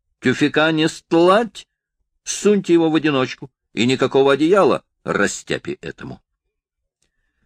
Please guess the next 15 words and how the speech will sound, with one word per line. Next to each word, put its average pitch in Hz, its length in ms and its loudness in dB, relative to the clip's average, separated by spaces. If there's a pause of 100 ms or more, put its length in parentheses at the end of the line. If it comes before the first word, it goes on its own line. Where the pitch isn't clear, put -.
(240)
Теперь 107 280 -2
представьте - 560 -8
себе, 147 220 -8
дружище, 127 520 -12 (460)
что - 240 0
сразу 160 440 0
после 110 320 -6
перевода 117 440 -2
к - 80 -18
нам 85 160 -6
майора 98 340 -4
Венцеля 80 540 -8 (1000)
этот 165 360 0
болван-прапорщик 73 1300 -6
Дауэрлинг 131 1080 -6